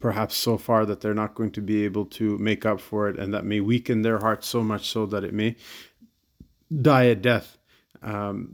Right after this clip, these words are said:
that not only do they have the theoretical knowledge of these things, but they also have the practical knowledge of them, i-, in the same way that the mechanic knows how to fix a, a, a, a flat tire and knows how to, uh, uh, rebuild an engine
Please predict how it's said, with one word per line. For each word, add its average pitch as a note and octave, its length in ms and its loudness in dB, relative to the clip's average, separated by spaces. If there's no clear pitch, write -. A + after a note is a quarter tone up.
that A#2+ 220 -4
not C#3+ 180 2
only E3 200 8
do D3+ 100 4
they D3+ 140 2
have D3 240 0
the C3 60 0
theoretical C#3+ 540 0
knowledge B2+ 380 2
of A2+ 160 0
these A#2 180 -2
things, A#2+ 280 -2
but B2 160 -6
they C3 80 -2
also C3 260 -2
have A#2 180 -2
the A2+ 60 -6
practical A#2 480 -2
knowledge G#2 340 0
of F#2+ 160 -2
them, G2+ 240 -4
i-, - 60 -10
in A2 180 -2
the A2+ 80 2
same A#2 280 0
way A2+ 120 4
that G#2 160 -4
the A2 60 -6
mechanic A2 440 -2
knows A2 220 0
how G#2 140 0
to G#2 100 -2
fix - 320 -6
a, - 840 -4
a, - 40 -14
a, - 160 -12
a B2 60 -10
flat A#2+ 320 0
tire A2 440 0
and G2+ 300 -2
knows G#2+ 240 0
how G#2 160 0
to, G#2 540 -2
uh, - 40 -8
uh, F#2+ 460 -8
rebuild A2 540 0
an G#2 100 -2
engine G2+ 500 -2